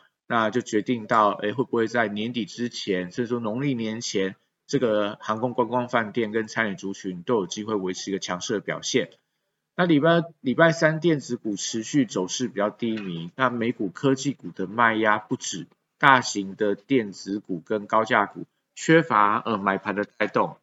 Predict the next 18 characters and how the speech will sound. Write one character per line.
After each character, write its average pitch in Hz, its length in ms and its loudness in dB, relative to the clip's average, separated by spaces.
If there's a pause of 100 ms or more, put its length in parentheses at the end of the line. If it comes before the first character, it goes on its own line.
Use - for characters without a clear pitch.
那 110 160 2
整 107 220 0
体 101 140 -8
上 104 260 0
表 87 220 -4
现 110 200 -4
我 87 60 -10
觉 85 80 -14
得 92 120 -8
都 110 200 -2
是 101 360 -6 (160)
压 110 180 6
盘 87 260 -4
的 87 120 -4
一 95 100 -4
个 90 140 -8
重 87 320 -10
点。 - 180 -12